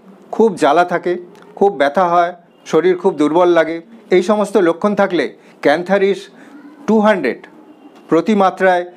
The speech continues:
দুই তিন ফোঁটা হাফ কাপ জলের সঙ্গে মিশিয়ে সারাদিনে তিন চারবার নিয়মিত খেতে থাকলেই দেখা যাবে এই ধরনের সমস্ত লক্ষণ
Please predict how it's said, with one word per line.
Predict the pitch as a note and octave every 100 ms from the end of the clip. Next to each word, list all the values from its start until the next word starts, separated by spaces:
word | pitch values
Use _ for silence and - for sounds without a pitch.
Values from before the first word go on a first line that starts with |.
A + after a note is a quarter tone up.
| - -
দুই | C#3+ E3+
তিন | G3+ G#3
ফোঁটা | G3 F3+ F3 D3+ D3+ -
হাফ | - D3+ E3
কাপ | F#3 F3+
জলের | D3 D3 E3+
সঙ্গে | F#3+ F3
মিশিয়ে | E3 D#3 G3+ E3 A2+ - -
সারাদিনে | - D3+ E3+ F3 E3+ E3 E3+ - -
তিন | E3 F3+
চারবার | F3 F3 E3 E3+ C3+ - - -
নিয়মিত | D3+ E3+ F3 F3
খেতে | F3 D#3+ D3
থাকলেই | F3 F3 E3+ C#3 - - -
দেখা | C#3 D#3
যাবে | E3+ D#3 D#3 D#3
এই | D#3 E3
ধরনের | D#3 D3+ D3+
সমস্ত | D3+ D3 D#3 - D#3 - - - -
লক্ষণ | C#3 C#3+ E3 D3+